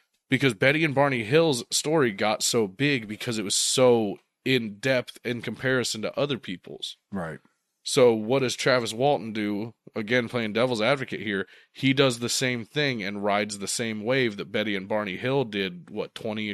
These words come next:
Speaker 1: thirty years before that?
Speaker 2: Yeah, that's, I mean, possible. I
Speaker 1: Or
Speaker 2: mean
Speaker 1: however, I, I, I'll be honest, off the top of my head, I don't remember when Betty
Speaker 2: Or
Speaker 1: and Barney Hill was.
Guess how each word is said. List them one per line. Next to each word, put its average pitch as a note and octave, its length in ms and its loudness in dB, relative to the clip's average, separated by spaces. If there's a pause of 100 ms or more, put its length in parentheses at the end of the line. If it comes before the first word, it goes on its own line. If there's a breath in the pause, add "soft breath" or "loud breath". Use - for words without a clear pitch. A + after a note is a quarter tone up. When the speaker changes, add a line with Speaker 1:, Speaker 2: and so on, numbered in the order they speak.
(100)
Speaker 1:
thirty A2+ 220 -2
years A2 260 -4
before A#2 320 -2
that? A1+ 240 -10 (180)
Speaker 2:
Yeah, A2+ 120 -10 (200)
that's, G#2+ 220 -20 (120)
I - 120 -14
mean, F#3+ 240 -10 (240)
possible. - 500 -10 (240)
I A#2+ 100 -8
Speaker 1:
Or G2+ 40 -2
Speaker 2:
mean F#2 80 2
Speaker 1:
however, B2 260 8
I, A2 160 4
I, A2+ 300 2
I'll G#2 100 2
be G#2+ 100 0
honest, G2 280 -4
off G2 100 -4
the - 60 -20
top B2 120 2
of B2+ 60 -2
my B2+ 100 -2
head, A#2+ 140 0
I F2+ 80 -2
don't G2 140 -6
remember F#2+ 240 -8
when F2+ 100 -8
Betty A#2 160 -2
Speaker 2:
Or F3 60 -2
Speaker 1:
and F#2 100 -10
Barney F#2+ 220 -4
Hill F#2 180 -6
was. C2 240 -14